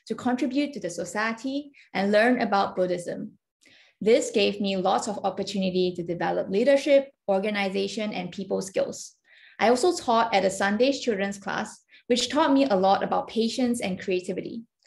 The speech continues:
Through all the activities, I've learned more about Buddhism, both in theory and in practice. I've also learned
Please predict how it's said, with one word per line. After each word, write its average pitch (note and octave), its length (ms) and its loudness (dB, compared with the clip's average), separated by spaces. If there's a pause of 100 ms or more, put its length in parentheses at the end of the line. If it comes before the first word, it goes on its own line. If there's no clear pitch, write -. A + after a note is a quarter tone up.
(320)
Through G#3+ 200 0
all A3+ 260 4
the B3 160 2
activities, A#3+ 720 -2 (160)
I've F3 180 -4
learned G3 280 2
more G#3 260 4
about G3 280 -2
Buddhism, G3 520 -4 (180)
both F#3+ 240 6
in F3 200 -8
theory A3 580 -2
and G3+ 160 -2
in F#3 120 -4
practice. - 640 -12 (600)
I've A#3 140 -2
also G#4 280 2
learned G3 420 2